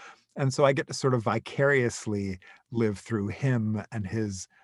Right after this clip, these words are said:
goetic adventures. What's your exposure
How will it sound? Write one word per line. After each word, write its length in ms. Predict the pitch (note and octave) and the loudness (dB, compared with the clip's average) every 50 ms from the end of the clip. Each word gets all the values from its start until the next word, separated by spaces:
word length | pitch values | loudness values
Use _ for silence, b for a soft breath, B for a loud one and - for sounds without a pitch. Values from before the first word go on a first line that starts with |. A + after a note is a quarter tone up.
| b b - G2 | b b -6 -2
goetic 500 | B2+ A2+ G#2+ A2 G#2+ G2 F#2+ F#2 - - - | 0 0 0 0 0 -2 -4 -6 -8 -8 -8
adventures. 760 | A#2 G2+ F#2 B2 C3 D#3 C3+ - G#2 F2+ D#2+ D#2+ E2+ - - b b b b b b | -6 -4 0 0 0 0 0 -2 -4 -6 -6 -8 -10 -12 -16 b b b b b b
What's 240 | D#3 F3 F#3 - - | 0 0 2 2 2
your 120 | A3 A#3 | 0 0
exposure 720 | A3+ - - - C#3 B2+ A#2+ - A#2 A2+ A2 A2 A2 A#2 | 0 0 -2 2 2 2 2 2 2 2 2 0 -2 -6